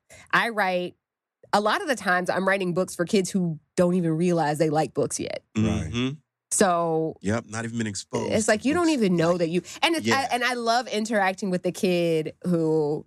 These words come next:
Speaker 1: oh, this is a good story. Um, there's a young man named Jabari who lives in Indianapolis. He will be a sophomore in high school this year. When he was an eighth grader, he had to read Dear Martin.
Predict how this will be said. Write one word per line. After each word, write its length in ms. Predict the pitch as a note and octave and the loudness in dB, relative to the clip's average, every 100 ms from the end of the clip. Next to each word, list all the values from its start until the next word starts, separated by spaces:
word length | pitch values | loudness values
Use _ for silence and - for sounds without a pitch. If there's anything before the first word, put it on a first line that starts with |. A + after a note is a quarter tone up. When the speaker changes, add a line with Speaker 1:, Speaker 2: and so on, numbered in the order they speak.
| - F#3 | -2 0
Speaker 1:
oh, 60 | |
this 180 | F#3 G3 | 2 0
is 100 | F3+ | 0
a 60 | E3+ | 2
good 160 | D#3+ | 0
story. 400 | - D3 C3+ B2+ - - - - | 0 0 0 -4 -10 -20 -4 0
Um, 460 | D#3+ D3 C#3+ C#3 - | 0 0 -4 -6 -2
there's 100 | E3+ | 0
a 40 | |
young 160 | G3 A3+ | 2 2
man 140 | A3+ | 2
named 180 | G3 E3+ | 2 2
Jabari 500 | D#3+ D3+ B2+ C3+ A#3+ _ _ - | 2 2 2 -2 -6 _ _ 2
who 60 | |
lives 180 | E3 D#3 | 2 4
in 80 | D#3 | 2
Indianapolis. 840 | D#3+ E3 D#3 C#3 - - F#3 - - | 2 2 0 -2 -4 -6 -6 -8 -6
He 500 | - D3+ D3+ D3+ D#3 - | 0 2 2 2 -2 -2
will 220 | D#3 D#3 | 0 0
be 200 | D3+ D#3 | 2 0
a 100 | D3+ | 0
sophomore 840 | D3+ - E3+ D#3 - C#3+ C#3+ - D#3+ _ _ _ - | -2 -2 0 0 -4 -4 -4 -6 -10 _ _ _ -2
in 100 | D3+ | -2
high 180 | D3+ - | -2 -6
school 220 | - C3+ | -6 -6
this 240 | - - - | -6 -6 -6
year. 260 | C2 - - - - - | -6 -8 -14 -18 -18 -4
When 140 | E3 F3 | -2 0
he 180 | G3+ | 2
was 200 | G3+ E3+ | 2 2
an 160 | D#3+ D3+ - | 0 0 0
eighth 260 | G#3 A#3 - | 0 0 -2
grader, 500 | C#3 B2+ C3+ C4+ - _ _ _ _ _ _ _ _ - | -2 0 -2 -4 -8 _ _ _ _ _ _ _ _ -18
he 340 | - F#3 F#3 F#3 | -2 2 2 0
had 320 | E3 E3 D#3 | 0 0 -2
to 120 | E3 | -4
read 540 | D3 C#3+ C#3 C#3 C#3 C#3 _ - | -2 0 0 -2 -4 -8 _ -2
Dear 200 | D3+ D3+ | 0 0
Martin. 440 | C#3+ B2+ C3 D3+ | 0 -4 -4 -6